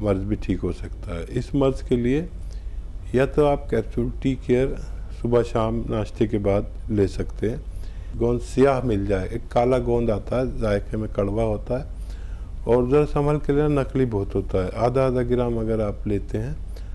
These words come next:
तो इससे भी आपकी ये परेशानी दूर हो सकती है। थायराइड के लिए देखिए, बहुत अच्छा नुस्खा है, आप वो दवा खाते हुए खाएं और इससे बहुत लोगों को फ़ायदा हुआ है। तीन सौ ग्राम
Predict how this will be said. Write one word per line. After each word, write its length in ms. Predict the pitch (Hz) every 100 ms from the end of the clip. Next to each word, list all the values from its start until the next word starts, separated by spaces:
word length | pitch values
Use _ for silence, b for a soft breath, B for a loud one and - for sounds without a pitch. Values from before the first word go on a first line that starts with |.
| B -
तो 100 | -
इससे 280 | - - 151
भी 160 | 143 147
आपकी 340 | 117 107 - 104
ये 160 | 104 101 - -
परेशानी 480 | 101 - 98 101
दूर 220 | 107 110 90
हो 120 | 85
सकती 440 | - - - 90
है। 100 | 85 - B B B B B B B -
थायराइड 400 | 127 147 180 175
के 140 | -
लिए 360 | 165 170 180 202 - - - 143
देखिए, 320 | 147 190 190
बहुत 800 | 156 - - - - - 135 156
अच्छा 280 | 156 - 151
नुस्खा 360 | 127 - -
है, 180 | 117 156
आप 120 | 151
वो 140 | 135 135
दवा 280 | 120 127 139
खाते 420 | - 113 - 143
हुए 200 | 127 104
खाएं 420 | - - 92 87 - - - - - - - 107
और 220 | 110 107
इससे 380 | 107 123 - 151 131 - - - -
बहुत 340 | 127 170 170
लोगों 200 | 139 123
को 80 | 117
फ़ायदा 380 | 123 113 95 101
हुआ 240 | 92 92
है। 1080 | 104 - - - - - - - - - 98
तीन 420 | - - - 156
सौ 180 | 147 151
ग्राम 420 | 143 143 139 139